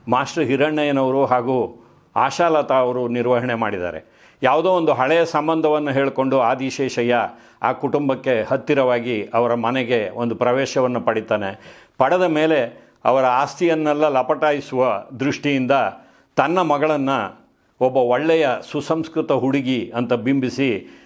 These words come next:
ಆಕೆಯ ಮೇಲೆ ರಾಮಣ್ಣ ಹಾಗೂ ಗೋದಾವರಿ ದಂಪತಿಗಳಿಗೆ ಒಂದು ವಾತ್ಸಲ್ಯ ಮೂಡುವ ಹಾಗೆ ಮಾಡಿ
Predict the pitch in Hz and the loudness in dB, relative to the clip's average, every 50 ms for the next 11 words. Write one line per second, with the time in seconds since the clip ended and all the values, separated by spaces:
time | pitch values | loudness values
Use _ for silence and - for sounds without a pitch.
0 | _ _ - 117 135 139 - 156 143 131 123 110 92 78 80 - 123 131 143 151 | _ _ -2 0 0 0 0 0 2 2 2 0 0 -4 -6 -4 -2 0 2 2
1 | 156 156 131 110 95 - - - _ - - 117 120 139 156 165 165 160 160 156 | 2 2 0 0 -2 -8 -14 -20 _ -4 -2 0 0 2 2 2 2 2 2 2
2 | 139 143 135 127 143 120 123 135 135 147 147 143 139 135 135 117 131 131 127 113 | 2 0 0 0 -2 0 0 2 2 2 2 2 0 -2 -2 -2 -2 -2 0 -2
3 | 143 117 135 120 127 127 117 123 123 113 95 - - - - 123 127 131 120 120 | -2 -2 -2 -2 -2 0 0 2 0 0 0 -4 -8 -8 -2 -2 0 0 0 0
4 | 110 92 95 95 - - - - 113 123 135 151 - - - 175 165 165 160 151 | -2 -2 -4 -10 -14 -12 -4 0 2 2 2 0 -2 0 0 2 2 2 2 2
5 | 139 131 135 135 127 127 131 123 127 127 120 127 123 117 123 127 147 156 131 107 | 0 0 0 0 2 2 2 2 2 0 -2 -2 -2 0 0 0 0 -2 -2 -4
6 | 101 - | -6 -10